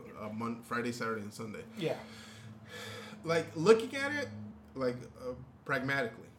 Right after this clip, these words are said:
Speaker 1: you know, you
Speaker 2: Mm.
Speaker 1: got, always have to look at things pragmatically, and that's what I try to do the best I can.
Speaker 2: Yeah.
Speaker 1: But you look at it, like, there is some, some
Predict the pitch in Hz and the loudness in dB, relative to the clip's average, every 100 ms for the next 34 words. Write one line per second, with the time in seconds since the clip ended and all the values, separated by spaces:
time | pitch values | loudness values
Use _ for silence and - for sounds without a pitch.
0 | - 110 117 123 131 139 135 147 147 131 | -12 -4 0 2 2 2 6 4 6 0
1 | 131 117 117 113 113 104 104 107 104 107 | 0 0 0 -2 -4 -4 -4 -4 -8 -8
2 | - 107 117 123 123 110 - 110 104 107 | -8 -6 -4 -2 -2 -2 -4 -4 -4 -4
3 | 104 98 113 107 110 110 101 110 95 - | -6 -8 -8 -6 -6 -6 -8 -8 -10 -8
4 | 143 120 123 139 160 175 - - 147 120 | -4 -2 2 4 6 6 6 4 2 -2
5 | 107 - - - - - 143 139 151 190 | -6 -10 -18 -18 -20 -2 2 2 4 6
6 | 208 185 - - 143 151 165 170 165 156 | 6 2 -4 2 4 6 4 2 -4 -6
7 | - - - - - - _ _ - - | -12 -20 -20 -20 -20 -20 _ _ -18 -14
8 | - 135 135 135 123 117 | -6 -2 -2 -2 -4 -6